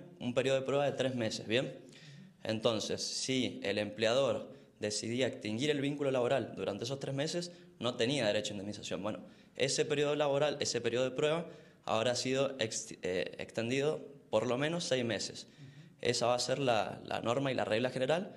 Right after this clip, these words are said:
Speaker 1: Y después, digamos, eh, por convención y por negociación colectiva, también va a poder ser, eh, extendido hasta ocho o doce meses,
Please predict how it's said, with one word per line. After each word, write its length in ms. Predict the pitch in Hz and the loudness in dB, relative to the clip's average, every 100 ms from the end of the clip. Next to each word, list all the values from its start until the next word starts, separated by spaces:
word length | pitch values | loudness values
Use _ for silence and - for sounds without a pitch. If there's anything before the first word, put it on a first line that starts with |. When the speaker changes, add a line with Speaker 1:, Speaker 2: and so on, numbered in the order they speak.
| - - - - | -18 -20 -20 -4
Speaker 1:
Y 100 | - | 2
después, 320 | 156 156 165 | 2 4 4
digamos, 520 | 156 151 156 170 175 - | 4 4 4 0 -2 -4
eh, 280 | 104 101 95 - | 0 2 0 2
por 160 | 110 | 2
convención 640 | 113 113 113 - 131 143 - - - - - | 2 2 2 2 2 2 -2 -10 -18 -20 -12
y 460 | - 104 95 87 80 - - | -6 -4 -2 -4 -8 -8 -2
por 140 | 104 | 0
negociación 400 | 104 104 95 123 | 0 -2 -2 -2
colectiva, 520 | 131 120 - 151 160 - - - - | -2 -2 -2 0 0 -2 -14 -20 -4
también 320 | 110 113 123 | 0 2 2
va 60 | 135 | 2
a 60 | |
poder 220 | 127 127 | 2 2
ser, 380 | 131 - 139 170 - - - | 2 2 0 -2 -12 -20 -8
eh, 200 | 101 101 | -2 0
extendido 580 | - 113 - 120 123 110 | 0 0 0 2 4 4
hasta 300 | 101 - 107 | 2 0 0
ocho 300 | 131 151 165 | 2 0 2
o 20 | |
doce 240 | 120 123 131 | 2 2 0
meses, 380 | 151 170 180 | -2 0 -2